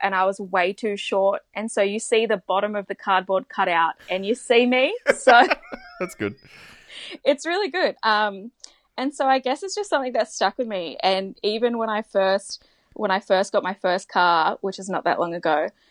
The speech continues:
Speaker 1: the album that I wanted to play as my first ever listen was Hanson's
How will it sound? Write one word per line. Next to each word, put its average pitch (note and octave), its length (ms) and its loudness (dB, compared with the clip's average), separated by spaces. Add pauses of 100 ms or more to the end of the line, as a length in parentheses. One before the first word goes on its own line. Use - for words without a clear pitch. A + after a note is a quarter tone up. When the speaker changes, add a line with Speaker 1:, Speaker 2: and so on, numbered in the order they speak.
(180)
Speaker 1:
the G3 320 6 (120)
album G#3 460 2
that G3 120 0
I F#3 140 2
wanted F#3+ 440 -4
to G3 80 -8
play E3+ 400 2
as F#3+ 160 -6
my F3 120 -4
first F3+ 380 -2
ever E3+ 380 -2
listen F3+ 520 0
was F#3 440 0 (100)
Hanson's F#3+ 840 -2